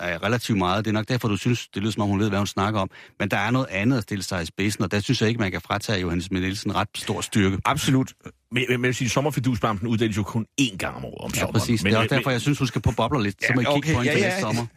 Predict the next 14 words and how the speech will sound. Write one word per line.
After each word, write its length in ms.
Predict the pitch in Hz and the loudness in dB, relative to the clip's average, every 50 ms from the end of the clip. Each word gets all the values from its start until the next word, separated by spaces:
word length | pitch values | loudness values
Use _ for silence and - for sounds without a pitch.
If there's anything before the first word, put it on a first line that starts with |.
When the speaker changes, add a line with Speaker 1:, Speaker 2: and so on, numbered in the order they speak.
| _ - | _ -6
Speaker 3:
Men, 160 | 139 143 143 _ _ - 131 - | -6 -6 -6 _ _ -18 -10 -6
men 160 | 135 139 139 135 | -4 0 0 0
Jens, 280 | 143 147 127 - - | 0 0 -2 0 2
øh, 240 | 147 135 127 123 117 117 117 117 107 | 2 2 2 2 0 -2 -4 -2 -2
når 100 | 127 127 | 0 0
man 100 | 131 127 | 0 0
ser, 260 | - - 180 180 - | 0 2 0 0 0
altså, 260 | 65 78 92 120 127 - | -2 -8 -8 -8 -8 -10
når 180 | - 110 131 127 | -8 -4 -2 0
man 160 | 127 120 120 113 - - - | 0 0 0 -2 -4 -4 -2
kigger 180 | - 135 196 | 0 0 0
på 220 | 175 - 151 123 98 | 2 2 2 2 2
Pernille 300 | - 117 113 101 95 92 | 2 2 2 2 0 -2
Skipper, 480 | - - 143 147 156 165 156 143 - | -2 0 0 0 2 0 -2 -4 -4